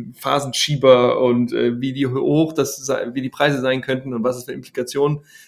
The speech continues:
ähm, bei den Lader, Lader, Lader in, im Süden und im Norden sein würde und, äh, weiß ich, was soll ich da wiederholen? Also ich war sehr beeindruckt und ich glaube auch nicht, dass ich alles hundert Prozent verstanden habe.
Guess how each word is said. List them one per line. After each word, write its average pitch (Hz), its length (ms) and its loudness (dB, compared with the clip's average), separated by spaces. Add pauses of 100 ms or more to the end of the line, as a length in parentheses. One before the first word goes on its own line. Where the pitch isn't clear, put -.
ähm, 123 440 2
bei 123 160 4
den 123 300 0
Lader, 127 640 2
Lader, 123 420 -2
Lader 127 460 -4
in, - 100 -4
im 135 380 -6
Süden 160 320 -2
und 131 100 -4
im 127 140 -2
Norden 139 260 2
sein 127 320 -2
würde 127 440 -2
und, 120 220 -2
äh, 113 180 0 (340)
weiß 107 200 -10
ich, 101 60 -16
was 107 80 -10
soll 113 80 -2
ich 113 60 -8
da 113 100 -4
wiederholen? 113 400 0
Also 117 240 -4
ich - 160 -8
war 127 100 6
sehr 127 120 0
beeindruckt 127 300 -2
und 127 80 -8
ich 120 80 -8
glaube 151 200 4
auch 147 80 2
nicht, 151 160 -2
dass 139 140 0
ich - 80 -14
alles 131 220 -4
hundert 131 180 -2
Prozent 120 240 -6
verstanden 117 320 -4
habe. 123 240 2